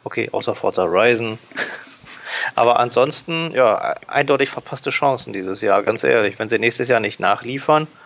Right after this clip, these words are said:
wobei Microsoft mit Spiele-Nachschub-Exklusiven sowieso ein Problem hat.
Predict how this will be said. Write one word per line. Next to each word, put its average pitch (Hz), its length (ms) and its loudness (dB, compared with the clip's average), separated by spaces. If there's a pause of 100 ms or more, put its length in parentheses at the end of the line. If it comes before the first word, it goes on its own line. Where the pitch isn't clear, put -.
(720)
wobei 120 200 2
Microsoft 127 560 0
mit 123 100 -2
Spiele-Nachschub-Exklusiven 131 1600 -2
sowieso 120 420 2
ein 143 80 2
Problem 101 520 -2
hat. 117 220 2